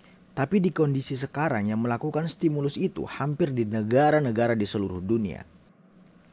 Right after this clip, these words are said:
Australia, United Kingdom, Europe, Brazil, India, Jepang, hampir semua negara yang masuk dalam klub G twenty itu melakukan stimulus dan hampir semua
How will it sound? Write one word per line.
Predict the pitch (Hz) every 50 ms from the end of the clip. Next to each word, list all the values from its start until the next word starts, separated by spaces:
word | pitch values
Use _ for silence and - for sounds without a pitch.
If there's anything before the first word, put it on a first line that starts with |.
| - -
Australia, | - 117 107 - - - 117 131 143 156 160 165 175 180 180 - - - -
United | - 110 107 113 117 113 104 101 -
Kingdom, | - - 151 156 160 156 156 156 156 160 160 - - - -
Europe, | 107 123 135 131 127 123 123 123 123 - - - - -
Brazil, | - 98 104 123 135 139 135 120 117 123 127 127 127 110 -
India, | - 104 104 107 120 127 127 123 117
Jepang, | 113 104 104 - - - 127 120 113 104 120 - - - - - - - -
hampir | - 175 190 175 208 202 196
semua | - 160 147 151 151
negara | 135 120 107 101 120 123 127 127 120
yang | 117 107
masuk | 110 131 151 151 - 185
dalam | 147 127 117 113 107 104 101 - - -
klub | - 185 127 - - - - -
G | - 120 110 120 123 104
twenty | - 147 165 170 165 135 - - - - - - - - - _ - - - - - - -
itu | - 139 147 175
melakukan | 156 131 120 107 107 - 117 110
stimulus | 107 - - 107 98 101 110 127 139 147 - -
dan | - 107 104 98
hampir | 95 - - 170 196 185 208 202 196 -
semua | - 156 147 131 110 107